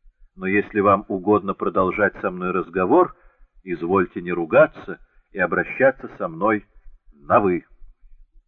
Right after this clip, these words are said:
«Сицилист!» — скорбно прошептал Африканов громким театральным шепотом. «Ничего себе!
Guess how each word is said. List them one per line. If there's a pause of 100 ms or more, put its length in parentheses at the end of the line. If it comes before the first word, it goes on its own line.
(480)
«Сицилист!» — (720)
скорбно
прошептал
Африканов (280)
громким
театральным
шепотом. (400)
«Ничего (200)
себе!